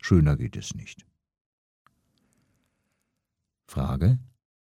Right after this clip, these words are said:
Es ist unglaublich, Sie werden im Oktober fünfundsechzig Jahre alt. Ist die Zeit nicht sehr schnell vergangen? Uli Stein:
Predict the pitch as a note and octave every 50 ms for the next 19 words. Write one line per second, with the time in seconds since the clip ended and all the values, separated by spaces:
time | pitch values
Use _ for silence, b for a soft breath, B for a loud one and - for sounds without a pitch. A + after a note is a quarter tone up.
0 | _ _ _ _ _ _ _ _ _ _ _ _ _ - G2+ F#2+ F#2+ D#2+ - -
1 | - C2 C2+ C2+ C#2 D2+ F#2 B2+ D3+ D3 - D#2+ C#2+ - - - D#2 C#2 D#2 D#2+
2 | E2 E2 D#2+ D2 C#2+ C#2+ D2 - - D#2+ D#2+ C#2 D2 C#2+ - - - F2+ D#2+ -
3 | - - C#2 C2 - C2+ C2 - - - - - G#2 B2 C#3 C3+ G#2+ D2+ - -
4 | - - - - - - - - - E2+ - - D#2 D2+ - - F#2 F#2 F#2+ G2
5 | F#2 E2+ E2 - - F#2+ F2+ F2+ F2 - F2+ E2 D#2 D2 - - B1+ - C#2+ E2
6 | G2 A#2+ C3+ B2 - - _ _ _ _ _ _ _ _ _ _ _ _ _ _
7 | _ _ _ _ _ _ _ _ _ _ _ _ _ _ - - - C2+ B1 B1
8 | - - - C2+ C2+ C#2 D2+ F2+